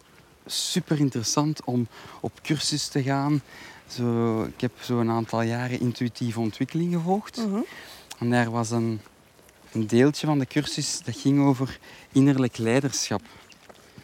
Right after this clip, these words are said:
Speaker 1: Wel, dat is het voor mij, hè. U, uzelf de vraag stellen waarmee ik bezig ben. Is dat, helpt mij dat hier? Geeft mij dat energie of kost mij dat energie?
Speaker 2: Mhm.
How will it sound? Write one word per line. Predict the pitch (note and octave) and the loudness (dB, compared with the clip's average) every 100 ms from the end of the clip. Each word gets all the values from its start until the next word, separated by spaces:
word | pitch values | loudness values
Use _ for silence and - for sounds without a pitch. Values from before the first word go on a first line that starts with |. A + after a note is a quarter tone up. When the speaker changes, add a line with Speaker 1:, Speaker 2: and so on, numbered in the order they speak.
| - - - - | -20 -20 -20 -6
Speaker 1:
Wel, | A2+ | -2
dat | G#2+ G2+ | 0 0
is | G#2+ A#2 | -2 -2
het | D#3+ | -4
voor | - C3+ B2 | -2 0 0
mij, | A#2 A2+ C#3+ | 0 -2 -2
hè. | D#3 C3+ - - - - | -4 -4 -8 -18 -14 -2
U, | B2 B2 | 2 2
uzelf | B2 A2+ A#2+ C3+ C3+ | 2 2 4 4 4
de | B2 | 0
vraag | G#2+ A2+ A#2 - | 0 0 -2 -4
stellen | - C#3 D3 C#3 | -4 -2 0 0
waarmee | B2+ A#2 A#2 | 0 0 -2
ik | A2 G2 | -2 -2
bezig | A2+ C3+ D3 D3 | -2 0 -2 -2
ben. | D#3+ E3 - - - | -2 -2 -8 -20 -20
Is | - C3 A#2+ | -2 0 2
dat, | C3 B2+ - - - - | 2 2 -2 -20 -20 -6
helpt | - B2 C3 - | 6 6 6 0
mij | D#3 D3+ | 0 2
dat | D#3 | 0
hier? | D3+ F3 G#3+ - - - - | 0 -2 -4 -8 -20 -20 -20
Geeft | - C3 B2+ - | 0 2 2 2
mij | C#3 | 0
dat | B2 | 2
energie | A#2+ A#2+ A2 G#2 C#3+ | 2 0 0 -2 -2
of | E3+ - | -2 -4
kost | - D3+ - | -4 -4 -4
mij | E3 | -4
dat | D#3+ D#3+ | -2 0
energie? | D#3+ E3 D3 E3 F#3 | 0 0 0 -2 -2
Speaker 2:
Mhm. | B3 A3+ | 0 0